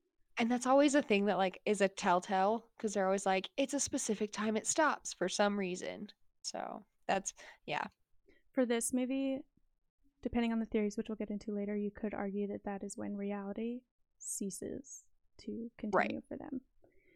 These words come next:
Speaker 1: Mm-hmm.
Speaker 2: Anyways, um, let's see. The blood leaks through the fridge. The radio goes all wacky. The storm hits. And then, of course, just all hell breaks loose after that.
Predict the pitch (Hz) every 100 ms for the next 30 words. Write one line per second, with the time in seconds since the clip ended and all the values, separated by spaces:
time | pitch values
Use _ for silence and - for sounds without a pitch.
0 | _ - 233 220 247 - - - 247 214
1 | 202 202 208 233 _ _ _ _ _ _
2 | _ _ - 247 208 - 220 208 _ _
3 | _ - 226 226 220 220 220 - - 220
4 | 220 - 220 214 214 214 - - _ _
5 | _ _ _ _ _ _ - 208 196 208
6 | 208 208 214 208 208 208 208 214 208 208
7 | 208 - 208 202 196 - 208 202 190 196
8 | - - 240 240 226 214 208 - - 196
9 | - 190 427 466 466 - - - 247 -
10 | - - - -